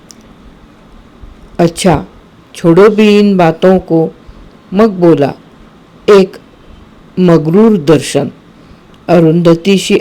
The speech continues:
आपण लग्न करावं हे सांगायला आलोय मी." तो हसला. हळुवारपणे सिगरेट त्याने पॉटवरच्या मोराच्या तोंडात दिली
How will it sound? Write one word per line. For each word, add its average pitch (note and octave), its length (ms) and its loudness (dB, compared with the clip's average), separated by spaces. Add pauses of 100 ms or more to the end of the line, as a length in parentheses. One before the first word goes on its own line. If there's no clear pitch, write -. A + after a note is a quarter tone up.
आपण D#3+ 480 -4
लग्न D#3+ 360 0
करावं F3 540 0 (580)
हे A3 180 2
सांगायला D#3+ 600 0
आलोय E3+ 380 2
मी." D#3 180 -2 (1120)
तो D3 200 -2
हसला. D#3+ 360 -4 (640)
हळुवारपणे F3+ 720 0
सिगरेट E3 600 0 (1000)
त्याने F3 320 2 (960)
पॉटवरच्या F#3+ 720 0
मोराच्या E3 840 0 (360)
तोंडात E3+ 340 2
दिली D#3+ 420 -4